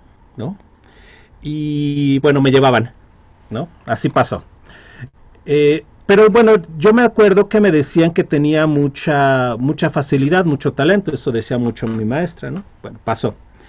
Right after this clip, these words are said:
Luego, en la, digamos, cuando entré a la secundaria, yo ya no quería tocar piano, sino que me llamó más tocar, por ejemplo, guitarra. Y recuerdo que aprendí muy rápido,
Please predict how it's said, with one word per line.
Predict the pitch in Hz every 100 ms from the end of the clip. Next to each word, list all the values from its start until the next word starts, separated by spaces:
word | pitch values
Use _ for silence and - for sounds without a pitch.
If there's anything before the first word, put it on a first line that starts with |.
| - - - - - -
Luego, | 160 175 185 214 220 226 214
en | - 147 143 135 139 139 135
la, | 135 127 127 123 120 110
digamos, | 135 139 151
cuando | - 147
entré | 139 165
a |
la | 180
secundaria, | 170 - 180 170 165 165 160 185 - - - - _ _ - - - - -
yo | 151 190
ya |
no | 185 165
quería | 156 156
tocar | 151 131 143 139
piano, | 165 165 156 139
sino | - - 120
que | -
me | 123 123
llamó | 127 139
más | 139 131
tocar, | 143 113 131 123 120
por | - 123
ejemplo, | 107 - 113 113 123 110 107 101 95 95
guitarra. | 107 - 131 127 104 - _ _ - _ - - - - -
Y | - 170
recuerdo | 185 185 208 202 214
que | 190
aprendí | 170 170 170 196
muy | 202
rápido, | 185 190 190 131 113